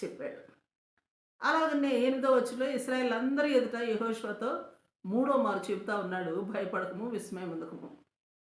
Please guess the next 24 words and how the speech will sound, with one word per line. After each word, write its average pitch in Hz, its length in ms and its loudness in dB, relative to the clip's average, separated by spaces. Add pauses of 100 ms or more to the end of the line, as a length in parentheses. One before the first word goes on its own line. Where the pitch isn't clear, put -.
(440)
అని 175 320 -2
చెబుతూ 185 380 -2
ధైర్యపరుస్తూ 175 720 -4 (300)
ఉన్నాడు. 143 420 -10 (800)
దేవుని 330 360 2
చిత్తానుసారంగా 226 1000 0
నా 214 180 -2
భర్త 226 580 -2
ప్రభుని 233 280 0
యొద్దకు 214 280 -2
వెళ్ళిపోయారు. 208 580 -4 (840)
అయితే 294 240 2
అంతవరకు 294 560 2
కొనసాగించబడుతున్న 247 960 -2
వివిధ 247 300 0
పరిచర్యల 247 600 0
భారం 208 320 -2
నా 202 200 0
మీద, 208 220 -2
నా 196 640 -2
యవన 190 260 -4
కుమారుడి 190 520 -4
మీద 180 60 -6
పడింది. 208 480 -4